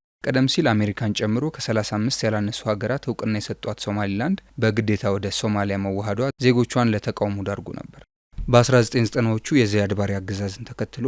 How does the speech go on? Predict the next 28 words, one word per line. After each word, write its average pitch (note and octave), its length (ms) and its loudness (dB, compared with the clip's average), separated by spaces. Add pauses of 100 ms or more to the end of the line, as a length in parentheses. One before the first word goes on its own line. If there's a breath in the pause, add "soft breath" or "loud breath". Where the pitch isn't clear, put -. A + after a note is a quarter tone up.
የተቀሰቀሰው - 760 -6
የሶማሊያ G#2 680 -2
የእርስ - 380 -2
በርስ G2+ 280 -8
ጦርነት A#2 420 -4 (160)
የሶማሊላንድን G#2 800 0
ዳግም G2 300 -2
ውልደት G2 340 -4
እስኪያመጣ - 460 -6 (100)
ድረስ። - 320 -12 (460)
የዚያድ C3+ 380 6
ባሬ C3+ 200 8
አገዛዝ A#2+ 480 4
መገርሰስ፣ A2+ 580 0
የእርስ A#2+ 320 0
በርስ A2 300 0
ጦርነት፣ A#2+ 480 -2
የባህር G#2 380 0
ላይ G#2 140 0
ዝርፊያ G#2 340 -6
እንዲሁም C3 380 -2 (100)
በአፍሪካ B2+ 460 2
ቀንድ A#2+ 220 2
ያለመረጋጋት G#2+ 720 2
ማንገሱን G#2 540 -2 (160)
ያተተው A2 460 -4
የዶክተሩ G2+ 440 -4
ጽሑፍ E3+ 300 -4